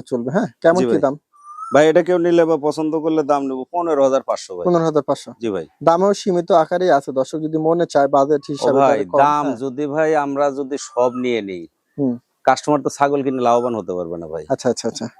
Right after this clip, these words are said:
Speaker 2: যত সামান্য লাভ করে ভাই দাম চাই দিই, তারপরেও অনেকে হয়তো ভাবেন না জানি কত দাম, কিন্তু আসলে তা না ভাই।
Speaker 1: আচ্ছা,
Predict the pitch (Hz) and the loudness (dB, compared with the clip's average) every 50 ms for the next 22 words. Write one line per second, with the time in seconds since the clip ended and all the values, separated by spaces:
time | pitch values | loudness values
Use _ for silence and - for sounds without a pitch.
0 | - 104 147 190 196 - - 190 190 196 202 208 214 190 185 185 175 - - 196 | 2 4 4 4 4 4 2 2 2 2 4 4 4 6 4 4 2 2 2 4
1 | 190 185 190 190 170 170 175 170 160 147 165 156 151 123 135 131 120 190 208 202 | 4 4 4 4 2 2 0 0 0 -2 -2 -2 -2 -2 -6 -4 -2 -2 -2 -2
2 | 185 214 220 226 220 214 208 202 202 190 180 196 196 185 175 190 170 165 170 170 | -2 -2 -2 0 0 0 0 0 0 0 2 2 2 2 0 -2 0 0 0 0
3 | 175 170 165 165 160 156 156 156 151 147 135 147 135 - 117 104 113 110 107 107 | 0 -2 -2 -2 -2 -2 -2 -6 -6 -6 -6 -8 -8 -8 -10 -16 -16 -16 -14 -12
4 | 139 151 147 175 170 - 175 180 - - 175 170 160 127 104 87 85 82 - - | -10 -4 0 0 0 0 -2 -4 -2 0 0 0 0 -2 -6 -8 -10 -18 -18 -18
5 | - - - - 117 - - - | -18 -14 -10 -10 -10 -10 -12 -16